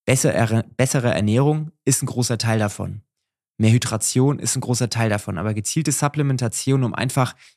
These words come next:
die ganzen Prozesse im Körper zu optimieren, wiederherzustellen, das ist, glaub ich, der Schlüssel zum Erfolg. Also was du aus dieser Folge mitnehmen kannst, Biohacking, google das mal. Dave Asprey ist eine große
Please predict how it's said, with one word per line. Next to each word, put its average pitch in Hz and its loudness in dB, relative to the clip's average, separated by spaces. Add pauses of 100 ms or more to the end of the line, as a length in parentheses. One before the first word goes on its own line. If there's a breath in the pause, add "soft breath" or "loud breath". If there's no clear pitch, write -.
(120)
die 113 -2
ganzen 127 2
Prozesse - -2
im 127 -2
Körper 117 -2 (200)
zu - -4
optimieren, 113 -2
wiederherzustellen, 107 -2
das 101 -4
ist, - -4
glaub 107 -2
ich, 110 -6
der 104 -4
Schlüssel 107 -2
zum 101 -6
Erfolg. - -10 (800 loud breath)
Also 113 6
was 156 4
du 156 4
aus 131 2
dieser 123 2
Folge 117 4
mitnehmen 151 4
kannst, 123 -2 (400)
Biohacking, 151 4 (260)
google 160 6
das 147 4
mal. 135 4
Dave 123 0
Asprey 131 0
ist 127 -4
eine 127 0
große 127 0